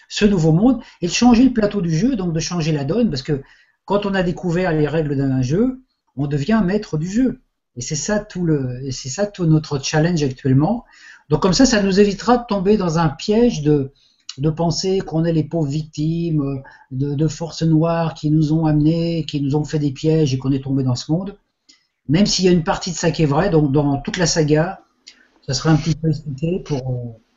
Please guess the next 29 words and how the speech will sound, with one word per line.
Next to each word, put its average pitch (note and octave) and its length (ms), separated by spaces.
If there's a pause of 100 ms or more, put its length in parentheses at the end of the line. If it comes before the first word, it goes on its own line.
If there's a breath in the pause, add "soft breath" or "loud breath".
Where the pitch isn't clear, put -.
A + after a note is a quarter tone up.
(180)
alléger G3 460
un F#3+ 80
petit E3 160
peu F3 100
tout D3+ 160
ça A#3 320
et F3 60
puis C#3+ 180
voir G3 360
que, C3+ 200 (420 loud breath)
en C3 100
fait, A3 280 (100)
euh, C#3+ 60 (1000)
on D#3 120
est G#3 60
vraiment F#3 360
dans F3 220
un E3 120
jeu E3+ 360 (680)
et D3 120
que C#3 580 (560)
on C#3 100
peut G#3 160
gagner E3+ 380
aussi, G#3 340
puisque E3 300 (440 soft breath)
gagner D#3+ 300
notre D3+ 280
liberté, D3+ 680